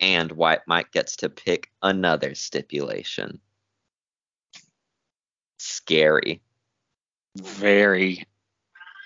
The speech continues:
Speaker 1: So we move things along to
Speaker 2: I have a question for you.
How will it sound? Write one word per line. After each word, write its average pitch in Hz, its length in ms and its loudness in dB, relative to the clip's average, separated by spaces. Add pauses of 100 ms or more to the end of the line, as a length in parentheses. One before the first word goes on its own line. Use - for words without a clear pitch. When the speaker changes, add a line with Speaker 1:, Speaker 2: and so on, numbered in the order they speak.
(340)
Speaker 1:
So 95 220 4
we 95 160 6
move 101 260 2
things 98 480 -4 (140)
along 90 540 2 (300)
to 85 380 0 (880)
Speaker 2:
I 131 140 6
have 156 100 4
a 139 60 -4
question 104 400 -2
for 101 240 -2
you. 98 280 -2